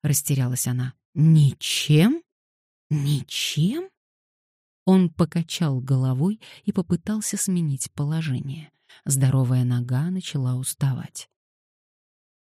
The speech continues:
«Во всяком случае, пока мне ничего не приходит на ум». В самом деле, Грегори Бриджертон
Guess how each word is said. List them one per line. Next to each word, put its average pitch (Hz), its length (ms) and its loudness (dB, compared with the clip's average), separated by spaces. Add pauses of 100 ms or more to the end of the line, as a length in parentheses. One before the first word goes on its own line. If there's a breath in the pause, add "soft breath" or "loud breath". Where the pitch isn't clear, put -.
«Во 160 240 6
всяком 143 540 2
случае, 170 580 0
пока 208 640 -2
мне 156 480 4
ничего 165 580 4
не 220 120 0
приходит 135 580 -2
на 147 220 4
ум». 127 280 -6 (760)
В - 60 -6
самом 208 380 -2
деле, - 460 -6 (420 loud breath)
Грегори 143 580 4
Бриджертон 131 760 0